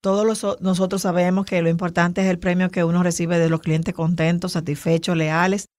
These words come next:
eh, pero sin embargo siempre es importante un reconocimiento y lo valoramos y lo agradecemos. Así que muchísimas gracias a la Secretaría Técnica del Premio Nacional de Calidad,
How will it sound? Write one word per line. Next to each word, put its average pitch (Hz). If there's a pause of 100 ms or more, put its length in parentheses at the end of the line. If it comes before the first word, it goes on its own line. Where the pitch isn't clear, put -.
(140)
eh, 175
pero 180
sin 180
embargo 185
siempre 185
es 196
importante 175
un 170
reconocimiento 165
y 156
lo 151
valoramos 156
y 160
lo 147
agradecemos. 139
Así 147
que 151
muchísimas 156
gracias 156 (280)
a 160
la 147
Secretaría 151
Técnica 151
del 143
Premio 147
Nacional 143
de 147
Calidad, 139